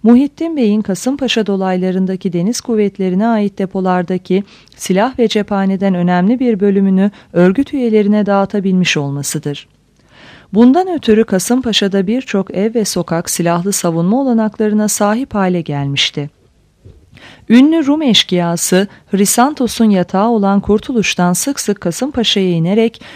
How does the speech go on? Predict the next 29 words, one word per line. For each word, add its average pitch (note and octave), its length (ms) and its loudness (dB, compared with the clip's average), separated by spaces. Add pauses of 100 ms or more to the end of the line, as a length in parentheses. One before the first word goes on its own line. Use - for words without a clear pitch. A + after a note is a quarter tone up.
(160)
buradaki C4+ 440 2
Türk - 260 -4
karakollarına F#3+ 800 0
baskın B3+ 440 -2
vermesi, F3 640 0 (240)
Kasımpaşa B3+ 580 -2
örgütünün A3 600 2
uyanık F#3+ 400 0
olmasını G#3+ 480 0
gerektiriyordu. D3 920 -6 (920)
Kasımpaşa C#4 540 0
örgütünün A#3 540 4
uyanıklığına F#3+ 720 0
bir F3 180 0
başka E3 340 -2
kanıt A3 400 -2
da G#3 180 2 (160)
Salim G#3+ 500 0
Bey'in G#3+ 280 2
geniş F#3+ 380 0
bahçesinde G3+ 840 0
örgüt F#3 400 0
üyelerine G#3 560 2
bomba G3 320 4
atış F3+ 320 -2
talimleri G#3 600 0
bile G3+ 120 -2
yaptırabilmiş F3+ 840 0
olmasıdır. C#3+ 680 -6